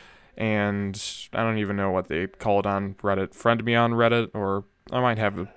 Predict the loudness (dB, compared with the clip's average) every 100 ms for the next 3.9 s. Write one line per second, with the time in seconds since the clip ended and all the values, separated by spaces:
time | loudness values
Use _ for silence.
0 | -10 0 2 2 2 2 0 -6 _ -2
1 | 0 0 0 0 0 2 2 2 -2 _
2 | _ _ _ _ _ _ -2 -2 -2 -2
3 | 0 0 0 -4 -6 2 2 2 -6